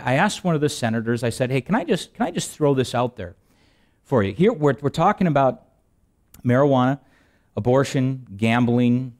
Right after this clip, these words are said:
taxes, and all of these things." And I said, "Can I just say this?" Uh, and I just wanna, I just wanna encourage you senators to understand something, that maybe,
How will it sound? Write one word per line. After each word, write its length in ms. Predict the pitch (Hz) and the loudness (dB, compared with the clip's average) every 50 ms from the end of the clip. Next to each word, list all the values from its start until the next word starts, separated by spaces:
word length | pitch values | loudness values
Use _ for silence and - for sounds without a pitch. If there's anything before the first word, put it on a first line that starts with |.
| _ _ | _ _
taxes, 540 | - - 131 120 120 117 - - 135 117 110 | -8 -4 -2 -2 -2 -2 -4 -4 -4 -2 -2
and 80 | 117 110 | 0 2
all 260 | 110 110 127 147 160 | 2 4 4 4 2
of 80 | 147 135 | 2 2
these 240 | 139 131 - - | 0 0 -2 -2
things." 240 | - 107 95 92 95 | -6 -6 -6 -6 -4
And 60 | 110 | -4
I 60 | 117 113 | -4 -4
said, 180 | - 139 - | -4 -6 -6
"Can 100 | - 170 | -4 -2
I 120 | 214 269 285 | 0 0 0
just 260 | 226 220 185 - - | 0 0 -2 -2 -2
say 200 | - 156 151 151 | -2 0 0 2
this?" 300 | 156 160 165 160 - - _ _ _ _ _ _ _ _ _ _ - | 2 0 0 0 -2 -8 _ _ _ _ _ _ _ _ _ _ -4
Uh, 160 | 131 120 117 - | -2 -2 -2 0
and 120 | 147 143 | 0 0
I 80 | 156 208 | 0 0
just 220 | 233 247 202 - | 0 -2 -2 -2
wanna, 320 | 196 180 160 147 143 - - - | 0 0 0 0 0 -2 -4 -8
I 60 | 170 | -8
just 160 | 196 196 - | -8 -4 -2
wanna 160 | 208 180 165 156 | -2 -2 0 0
encourage 840 | 147 143 - - - - 156 151 147 131 113 107 101 - - - _ _ _ _ _ _ _ _ _ | -2 -2 -2 -2 -6 -2 2 2 4 2 2 0 -4 -10 -14 -16 _ _ _ _ _ _ _ _ _
you 200 | 123 127 139 135 | -4 0 0 0
senators 640 | - - - 143 135 131 120 107 107 101 98 95 - | 0 0 -2 0 0 0 0 0 0 -2 -2 -4 -6
to 120 | - 127 | -8 -4
understand 560 | 120 131 131 127 120 - - 131 127 127 127 123 | -2 0 0 0 -2 -4 -4 -2 0 0 0 0
something, 400 | - 113 95 87 - 87 87 92 _ _ _ _ _ _ _ _ _ - | -2 -6 -10 -10 -12 -18 -20 -20 _ _ _ _ _ _ _ _ _ -2
that 140 | 147 147 | -2 0
maybe, 840 | 139 139 143 147 160 196 247 277 233 170 127 117 110 113 117 123 _ | 2 2 4 4 4 4 2 2 2 2 2 2 2 2 0 -4 _